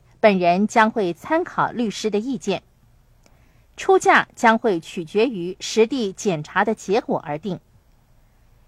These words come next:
出价将会取决于筹集资金的结果而定等等。换句话说，如果我筹集不到足够的资金，就无需购买这个房地产的项目。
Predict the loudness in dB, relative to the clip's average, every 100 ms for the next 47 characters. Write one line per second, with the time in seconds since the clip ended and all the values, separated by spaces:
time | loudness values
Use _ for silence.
0 | _ 0 2 6 8 8 6 2 2 -2
1 | -4 -2 0 0 -2 -4 -4 -8 _ -4
2 | 2 2 2 -4 -6 -2 -2 0 0 0
3 | 0 -4 -2 -2 0 0 -2 -2 -6 -6
4 | -6 -8 _ _ _ _ _ _ _ _
5 | _ 2 4 4 2 2 4 4 2 -4
6 | _ -8 4 6 6 4 2 0 0 0
7 | -4 0 4 6 4 2 0 0 0 -4
8 | -8 -4 -2 -2 -4 _ _ 2 2 2
9 | -4 -6 -6 0 0 4 6 6 0 -4
10 | -2 -2 -2 -2 -4 -4 -8 -12 -14 -4
11 | -2 -2 -6